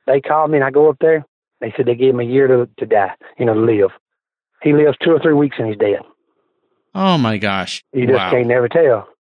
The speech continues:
Speaker 1: You know? <laughs>
Speaker 2: Well,
Speaker 1: You know,
Speaker 2: you know,
Speaker 1: you
Speaker 2: J J,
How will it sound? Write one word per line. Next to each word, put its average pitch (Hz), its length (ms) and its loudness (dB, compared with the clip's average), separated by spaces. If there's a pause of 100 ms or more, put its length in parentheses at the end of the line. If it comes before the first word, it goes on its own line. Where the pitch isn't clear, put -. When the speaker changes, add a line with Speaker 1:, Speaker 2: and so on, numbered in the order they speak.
(140)
Speaker 1:
You 156 100 0
know? 165 160 0
<laughs> 175 160 -4 (240)
Speaker 2:
Well, 220 420 0
Speaker 1:
You 147 80 0
know, 143 120 2
Speaker 2:
you 151 100 2
know, 233 120 0
Speaker 1:
you 214 60 -2
Speaker 2:
J 220 240 -2
J, 220 400 -2